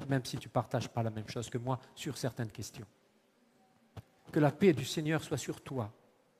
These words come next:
et je te la donne, et, et je t'apprécie même si tu n'as pas fait les mêmes choix que moi. Je te respecte,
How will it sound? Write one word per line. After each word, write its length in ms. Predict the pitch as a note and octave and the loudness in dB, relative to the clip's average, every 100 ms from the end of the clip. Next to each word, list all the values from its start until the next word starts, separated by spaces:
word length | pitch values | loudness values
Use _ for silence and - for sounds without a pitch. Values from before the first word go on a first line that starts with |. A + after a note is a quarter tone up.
| _ | _
et 60 | D3+ | -2
je 140 | C3 | 2
te 120 | D#3 D#3+ | 6 8
la 100 | C#3+ | 8
donne, 280 | D#3 C#3+ A#2+ - - - | 10 8 6 -10 -8 4
et, 320 | D#3 - D#3 | 6 6 4
et 40 | |
je 140 | A#2+ C#3+ | 4 2
t'apprécie 800 | - G3+ F#3+ - G3 - F#3+ | 4 2 4 6 4 4 0
même 240 | G3 E3 D#3+ | 2 2 2
si 460 | - A#2+ F3+ F3 - - - _ | -2 0 2 2 -2 -14 -20 _
tu 100 | - | -12
n'as 140 | F#3 C#3+ | -6 -2
pas 140 | C#3 | -2
fait 180 | B2+ - | -2 -4
les 80 | A#2 | -4
mêmes 160 | A2+ | -4
choix 180 | - - | -4 -8
que 120 | A2 | -10
moi. 160 | A#2 G2+ - _ _ _ _ - - - - | -12 -16 -20 _ _ _ _ -20 -20 -14 -4
Je 100 | B2+ | -2
te 100 | D3 | 0
respecte, 720 | B2+ B2 - B2 - - - | 0 -2 2 2 2 -12 -16